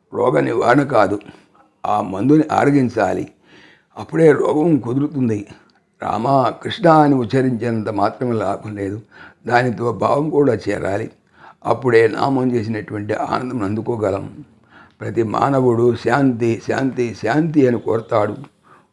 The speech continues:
కోరేదేమో శాంతి సంతోషములను, కానీ చేసేదంతా ఆ శాంతి పనులే. జిల్లేడు చెట్టును పెట్టి మామిడి పండు కావాలంటే ఎట్లా వస్తుంది? జిల్లేడు కాయలో ఉండేదేమో దూది,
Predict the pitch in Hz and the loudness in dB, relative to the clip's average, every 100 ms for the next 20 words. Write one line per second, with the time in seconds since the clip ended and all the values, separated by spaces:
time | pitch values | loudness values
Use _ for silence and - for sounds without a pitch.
0 | - 147 147 135 131 127 120 - 123 143 | 0 4 4 4 2 0 0 -2 0 0
1 | 120 123 120 110 _ _ _ 120 117 113 | 2 2 2 -2 _ _ _ -8 -4 -2
2 | 117 110 104 120 - - _ _ _ _ | -2 -4 -8 -10 -12 -14 _ _ _ _
3 | - - 98 135 - _ _ _ 127 131 | -12 -8 -2 -2 -4 _ _ _ -2 0
4 | 123 117 117 113 123 113 101 107 _ _ | 0 -2 -2 0 2 2 2 -4 _ _
5 | _ _ _ _ 104 98 120 147 135 117 | _ _ _ _ -12 -4 0 0 0 -4
6 | 107 92 - - - _ _ _ _ _ | -4 -6 -10 -16 -20 _ _ _ _ _
7 | 101 123 143 139 117 113 - 117 117 156 | -10 -4 0 0 -2 -6 -6 -8 -4 -4
8 | 156 - - _ - _ - 131 139 113 | -4 -8 -10 _ -20 _ -2 2 2 0
9 | 127 117 - 123 135 131 117 113 92 - | -2 -2 0 0 2 0 0 0 0 4
10 | 139 123 - 131 151 233 _ _ _ _ | 4 4 0 -4 -4 -6 _ _ _ _
11 | - 131 156 147 127 117 131 131 120 117 | -4 2 6 6 6 2 2 2 0 4
12 | 135 131 123 117 110 117 147 160 - | 6 6 4 0 -2 2 4 4 2